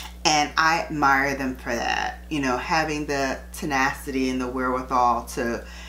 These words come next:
ride this wave of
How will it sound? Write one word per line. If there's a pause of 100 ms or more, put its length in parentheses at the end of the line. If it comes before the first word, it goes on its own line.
(320)
ride
this
wave (140)
of